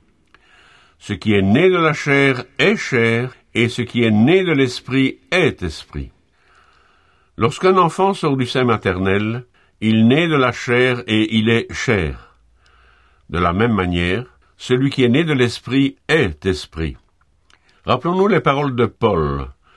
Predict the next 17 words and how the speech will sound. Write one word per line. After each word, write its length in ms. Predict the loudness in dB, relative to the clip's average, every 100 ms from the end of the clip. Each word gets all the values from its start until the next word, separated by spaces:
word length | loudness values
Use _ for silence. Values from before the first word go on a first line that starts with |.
| _ _ _ _
ces 160 | -6
paroles 340 | -2 0 0 -2
que 100 | 0
nous 200 | 0 2
avons 300 | 0 0 2
lues 280 | 4 2 0
il 160 | -2 0
y 40 |
a 60 | -2
quelques 260 | -4 -2
minutes. 560 | 0 0 0 -4 -10 _ _ _ _ _ _ _
Actuellement, 840 | -10 -10 -4 -2 0 -2 -2 -4 -8 _ _ _ _ -20 -20 -6
nous 160 | -6 -2
portons 440 | -2 -2 -2 0
l'image 440 | 2 2 0 0
du 160 | -4 -6
terrestre, 640 | -4 -2 -2 -4 -12 -20